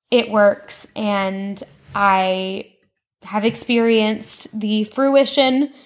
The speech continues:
of manifesting and meditating. It works. Just keep going. Trust me. And if you don't know where to start,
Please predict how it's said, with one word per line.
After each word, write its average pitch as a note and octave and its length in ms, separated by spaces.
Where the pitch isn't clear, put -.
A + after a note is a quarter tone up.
of B3+ 100
manifesting C4+ 920
and A#3 640
meditating. A#3+ 1000
It A#3 220
works. G#3 600
Just - 340
keep - 580
going. C3+ 560
Trust G3+ 1120
me. - 220
And G3+ 100
if F#3 120
you G3 60
don't G3+ 240
know B3 120
where B3 140
to B3+ 100
start, A#3 520